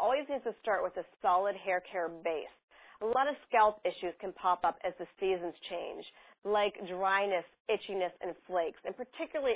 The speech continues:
as we're moving into summer here and the heat and humidity are really starting to kick in, now is the time when you want to reach for something like Head and Shoulders.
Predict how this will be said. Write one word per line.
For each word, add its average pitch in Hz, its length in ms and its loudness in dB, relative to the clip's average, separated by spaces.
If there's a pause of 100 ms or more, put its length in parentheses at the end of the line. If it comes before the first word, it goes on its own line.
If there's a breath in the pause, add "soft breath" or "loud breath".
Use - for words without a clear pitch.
as 190 80 -4
we're 196 160 -2
moving 247 320 0
into 185 160 -2 (160)
summer 190 320 0
here 156 240 -2
and 180 80 -2
the 170 80 -2 (160)
heat 262 160 -6
and 254 160 -10
humidity 190 480 0
are 165 80 2
really 180 400 -2
starting 180 320 0
to 170 80 -2 (160)
kick 196 240 -4
in, 160 240 -4 (560 loud breath)
now 262 240 6
is - 80 -4
the - 160 -6
time 247 160 0
when 240 80 2
you 233 80 4
want 220 80 2
to 196 80 2
reach 190 320 0
for 202 160 -6
something 185 320 -4
like 175 240 0
Head 185 240 -4
and 185 80 -6 (160)
Shoulders. 156 400 -2